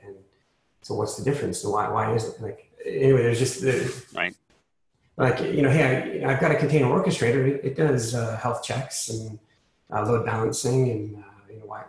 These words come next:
Speaker 1: you know, firewalling. Like, why do I, you know, like, yeah, I don't, I don't know. It's
Speaker 2: No, I,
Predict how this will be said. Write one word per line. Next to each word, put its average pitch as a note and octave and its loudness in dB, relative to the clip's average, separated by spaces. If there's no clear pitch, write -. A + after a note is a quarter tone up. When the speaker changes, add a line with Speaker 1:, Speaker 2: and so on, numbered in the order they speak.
Speaker 1:
you A2 -12
know, G#2+ -16
firewalling. A#2 -2
Like, - -6
why A2 -12
do A2 -14
I, G#2+ -16
you - -20
know, - -20
like, - -20
yeah, - -10
I - -8
don't, G2+ -4
I C3+ 0
don't C3+ 2
know. - -4
It's - -16
Speaker 2:
No, A2+ 2
I, A2+ 4